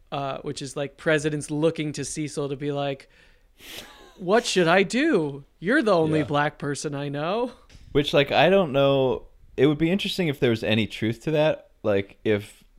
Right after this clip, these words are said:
Speaker 2: because you could almost see that, like, these older white presidents just being so,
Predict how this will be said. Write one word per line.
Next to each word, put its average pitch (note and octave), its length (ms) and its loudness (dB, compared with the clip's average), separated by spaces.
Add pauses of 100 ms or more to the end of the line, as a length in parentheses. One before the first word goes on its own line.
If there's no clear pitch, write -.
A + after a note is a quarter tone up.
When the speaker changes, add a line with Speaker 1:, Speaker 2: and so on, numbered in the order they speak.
(120)
Speaker 2:
because C3 300 2
you C#3+ 80 -2
could D3+ 140 2
almost E3+ 300 2
see B2 500 0
that, F#2+ 440 -2
like, E2+ 380 -2
these G2+ 380 -4
older F#2+ 560 0 (160)
white F#2 280 0
presidents F#2 520 -4
just F2+ 200 -12
being F2+ 200 -6
so, G2 640 -2